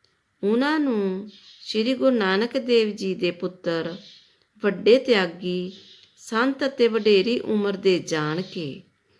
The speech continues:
ਗੁਰੂ ਰਾਮਦਾਸ ਜੀ ਨੇ ਉਹਨਾਂ ਦੀ ਬੜੀ ਇੱਜ਼ਤ ਅਤੇ ਸੇਵਾ ਕੀਤੀ ਅਤੇ ਇੱਕ ਵਧੀਆ ਘੋੜਾ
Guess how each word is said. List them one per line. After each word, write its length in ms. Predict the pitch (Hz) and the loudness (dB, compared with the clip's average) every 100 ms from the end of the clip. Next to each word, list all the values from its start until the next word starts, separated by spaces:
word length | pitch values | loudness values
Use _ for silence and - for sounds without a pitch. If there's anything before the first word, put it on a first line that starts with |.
| _ _ _ | _ _ _
ਗੁਰੂ 360 | 175 220 254 302 | -6 -2 0 0
ਰਾਮਦਾਸ 600 | 262 202 202 196 175 175 | 2 2 0 0 -2 -2
ਜੀ 220 | - 175 | -4 -4
ਨੇ 400 | 170 165 143 - _ _ _ _ - | -4 -4 -6 -10 _ _ _ _ -4
ਉਹਨਾਂ 300 | 220 262 254 | 0 2 0
ਦੀ 140 | 208 | -2
ਬੜੀ 280 | 165 180 208 | 0 2 2
ਇੱਜ਼ਤ 720 | - 185 190 196 240 240 233 - _ _ - | 0 0 -2 2 0 0 -12 -14 _ _ -10
ਅਤੇ 220 | 202 208 | -4 -2
ਸੇਵਾ 460 | 208 - 190 170 156 | -2 0 0 2 -2
ਕੀਤੀ 600 | 156 175 - - 131 135 _ _ _ _ _ _ _ _ 190 | -4 -14 -14 -12 -12 -12 _ _ _ _ _ _ _ _ -6
ਅਤੇ 260 | 208 220 | 0 4
ਇੱਕ 300 | 202 - 233 | 4 4 2
ਵਧੀਆ 500 | 196 185 196 247 285 | 0 0 0 0 -2
ਘੋੜਾ 640 | 285 285 247 190 180 180 | -2 2 4 4 2 0